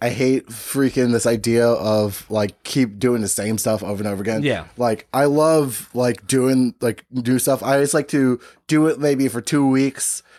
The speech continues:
Speaker 1: Then I'll, like, all right, this is good pile, bad pile, and needs work for later.
Speaker 2: Yeah.
Speaker 1: And then I'll move on to a whole set of new jokes, and I'll write new jokes. But then I just, you get burnt out so fast from just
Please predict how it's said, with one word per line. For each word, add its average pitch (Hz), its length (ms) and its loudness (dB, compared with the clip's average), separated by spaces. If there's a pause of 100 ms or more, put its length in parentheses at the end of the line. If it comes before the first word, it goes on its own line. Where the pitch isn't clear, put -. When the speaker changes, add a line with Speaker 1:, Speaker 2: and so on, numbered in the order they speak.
(120)
Speaker 1:
Then 135 580 2 (200)
I'll, 127 220 0
like, 131 200 -4
all 165 80 2
right, 123 120 0
this 135 160 -2
is 143 160 -6 (160)
good 156 260 0
pile, 90 460 -8
bad 139 260 0
pile, 135 400 2 (180)
and 127 240 2
needs 131 240 0
work 127 200 -4
for 127 100 -6
later. 110 400 -2
Speaker 2:
Yeah. 120 120 -8
Speaker 1:
And 135 60 2
then 147 120 4
I'll 143 80 4
move 143 240 2
on 135 260 2
to 127 100 0
a 120 40 -2
whole 123 220 0
set 131 200 2
of 123 60 0
new 135 180 4
jokes, 104 320 -2
and 107 100 -4
I'll 104 80 -2
write 107 200 -2
new 117 160 0
jokes. 127 320 -2 (320)
But 139 120 2
then 143 140 2
I 143 140 2
just, - 260 -8
you 147 140 0
get 135 240 0
burnt 131 260 0
out 123 220 0
so 117 120 0
fast 117 320 0
from 117 140 -2
just - 380 0